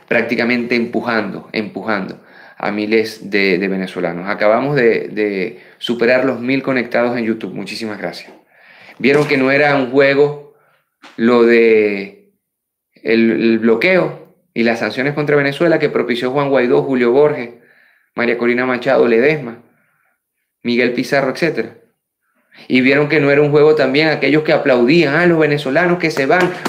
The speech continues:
un aplauso desde Colombia, desde Perú, de, váyanse", sí, porque ellos pensaban que con, con esta, con esta oleada de venezolanos caería. Ahí están muchos de nuestros compatriotas que nos duelen el alma,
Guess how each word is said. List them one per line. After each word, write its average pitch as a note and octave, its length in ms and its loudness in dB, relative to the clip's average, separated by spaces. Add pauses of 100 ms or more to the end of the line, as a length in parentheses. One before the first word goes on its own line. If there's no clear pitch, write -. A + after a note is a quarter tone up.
un E3 120 2
aplauso F#3 760 2 (360)
desde D#3+ 300 2
Colombia, E3 540 4
desde D3 220 4
Perú, E3 460 4
de, - 640 0 (420)
váyanse", D#3 640 2
sí, F3 160 2
porque C#3+ 200 2
ellos D3 120 4
pensaban D#3 340 0
que D#3 140 -2
con, C#3+ 180 0 (240)
con C3 200 0
esta, C#3+ 340 0
con C3+ 160 -2
esta C#3+ 200 0
oleada D3+ 220 4
de D3 60 4
venezolanos D3 500 0
caería. A#2+ 520 2
Ahí A2+ 60 -2
están C#3 340 -2
muchos D#3 260 2
de E3+ 80 4
nuestros F#3+ 460 0
compatriotas E3 560 2
que E3 160 0
nos C#3 180 2
duelen F#3+ 400 4
el D#3+ 140 4
alma, D3 500 2